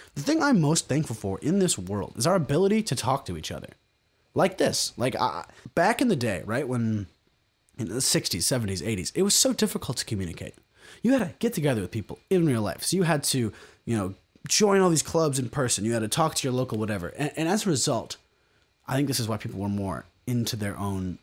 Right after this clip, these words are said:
circles, because there was no way to connect with people from far away distances. You had to just be with the people around you. So if you lived in a town that didn't have your interest expressed, y-, you're done. You, you can't do anything. You can't s-, you can't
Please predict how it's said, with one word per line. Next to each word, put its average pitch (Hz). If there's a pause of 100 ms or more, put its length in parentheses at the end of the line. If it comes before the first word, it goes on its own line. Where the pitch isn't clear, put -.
(140)
circles, - (120)
because 143 (340)
there 294
was 311
no 392
way 381
to 339
connect 285
with 240
people 113
from 151
far 127
away 98
distances. 92
You 220
had 247
to 254
just 135 (220)
be 156
with 233
the 196
people 139
around 214
you. 104
So -
if 120
you 208
lived 240
in 185
a 151
town 147
that 107
didn't 156
have 131
your 113
interest 120
expressed, - (580)
y-, 185
you're 196
done. 403 (100)
You, 156
you 170
can't 220
do 240
anything. 101
You 104
can't 151 (260)
s-, -
you 160
can't 208